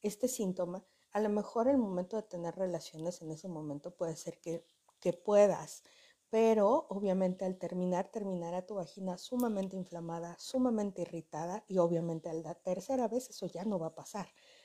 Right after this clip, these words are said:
¿Por qué? Pues porque obvio ya es doloroso, o sea, ya la penetración, ya todo es doloroso, o sea, ya es un, un síntoma muy molesto, pero sí es bien importante también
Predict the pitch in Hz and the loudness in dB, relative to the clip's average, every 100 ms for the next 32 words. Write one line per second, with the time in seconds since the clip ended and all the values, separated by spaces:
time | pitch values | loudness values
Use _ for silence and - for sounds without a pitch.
0 | _ - 196 160 185 175 254 - 180 - | _ -2 0 0 -2 -4 -4 -2 -2 -2
1 | 147 - - _ _ 208 190 185 180 185 | -10 -12 -20 _ _ 8 8 8 4 4
2 | 156 165 165 165 175 247 - - - 175 | 2 0 0 4 6 6 2 -14 -18 -14
3 | 170 156 180 165 170 185 190 165 156 - | -12 -8 -6 -2 0 0 -2 -6 -8 -10
4 | 147 - - 190 190 190 - _ _ 196 | -12 -10 0 4 6 4 -4 _ _ 0
5 | 190 - 185 180 165 156 143 - - - | 0 4 4 4 2 -2 -8 -12 -16 -20
6 | - 196 196 202 208 240 233 240 226 220 | -8 -4 0 0 0 0 0 0 0 0
7 | 220 - 220 208 185 165 185 220 196 107 | 0 -2 -4 -2 -4 0 2 2 0 -4
8 | 131 - 151 175 180 - 220 226 233 220 | -10 -16 -8 -2 -2 4 6 6 4 2
9 | 226 214 220 208 196 208 - 190 190 208 | 2 0 -4 -6 -6 -6 -6 -6 -2 -2
10 | 196 | -4